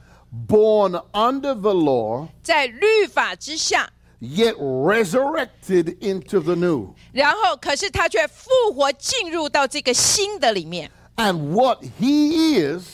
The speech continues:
Speaker 2: 就是他所是的，
Speaker 1: as the word
Speaker 2: 他所是，他的所是就是神的话。
Speaker 1: is what he is in us.
Speaker 2: 然后他的这个所示也就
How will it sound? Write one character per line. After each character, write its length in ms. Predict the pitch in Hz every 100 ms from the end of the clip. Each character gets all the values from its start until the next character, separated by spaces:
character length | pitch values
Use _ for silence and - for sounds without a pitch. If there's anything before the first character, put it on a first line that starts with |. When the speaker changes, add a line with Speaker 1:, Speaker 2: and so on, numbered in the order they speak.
| - _
Speaker 2:
就 180 | - 349
是 160 | 294 -
他 300 | - 349 339
所 260 | - 294 233
是 400 | - - 415 285
的， 240 | 220 170 - -
Speaker 1:
as 260 | 233 196
the 140 | 147 214
word 540 | 233 269 202 131 131 190 - _ _
Speaker 2:
他 200 | 339 370
所 220 | - 294
是， 200 | - - 494 311 - -
他 160 | 392
的 100 | 415
所 240 | - 311 285
是 300 | - 440 240
就 240 | - 320
是 140 | -
神 280 | 254 240 220
的 100 | 226
话。 260 | 208 233 - -
Speaker 1:
is 340 | 262 214 139
what 440 | 156 185 220 220
he 640 | 147 147 214 214 233 185 175
is 140 | 170 - -
in 160 | 175
us. 480 | 165 151 95 - - - -
Speaker 2:
然 100 | 269
后 80 | 349 403 - -
他 420 | 381 370 392 392 -
的 140 | 320
这 180 | 294 302
个 140 | 311
所 280 | - - 285
示 220 | 269 - -
也 240 | 220 277 247
就 180 | -